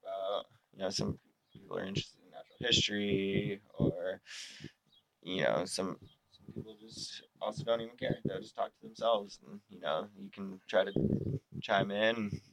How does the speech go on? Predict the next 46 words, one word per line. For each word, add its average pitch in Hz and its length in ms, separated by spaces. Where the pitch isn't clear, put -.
give 101 160
them, 98 160
like, 95 240
info 104 380
sometimes, 101 580
but, - 300
you - 180
know, - 140
they're - 120
just - 200
there 95 180
to - 80
be - 200
with - 160
each - 160
other. 101 320
So, - 160
and, - 80
you 95 280
know, - 140
some - 140
people - 280
are, - 100
really 98 380
wanna 85 220
be - 140
there 90 140
for - 100
the - 120
whitewater. 104 760
Some - 180
people, 92 560
especially 104 380
now 95 320
after, 92 240
like, 92 220
the - 80
pandemic, 95 680
you 92 60
know, 98 140
this 101 200
is - 80
a 98 300
lot 95 160
of 90 80
the 98 140